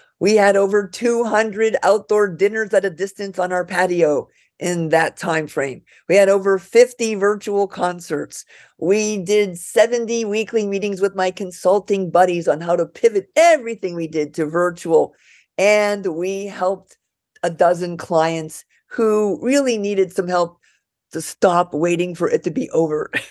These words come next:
And we did a lot of that for pandemic pricing free. And I personally, right now, I'm exhausted and weary from it, but that is my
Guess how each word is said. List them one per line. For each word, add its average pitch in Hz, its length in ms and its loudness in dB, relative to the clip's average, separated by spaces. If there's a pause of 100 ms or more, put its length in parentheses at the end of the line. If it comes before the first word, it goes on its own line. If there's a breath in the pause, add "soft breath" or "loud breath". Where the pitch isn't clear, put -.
(640 loud breath)
And 214 100 2
we 220 100 0
did 214 160 6
a 208 40 2
lot 190 200 6
of 180 140 6
that 170 220 -2
for 180 140 -4
pandemic 180 720 -2
pricing 156 520 -4
free. 160 580 -4 (420 soft breath)
And 202 300 4
I 262 380 2 (380)
personally, 269 320 -4
right 175 180 -2
now, 165 240 -2
I'm 170 160 -4
exhausted 151 720 -4 (280)
and 165 200 -4
weary 202 300 0
from 233 260 -2
it, 269 180 -10
but 170 180 -4
that 202 200 4
is 196 300 -2 (400)
my 185 520 -4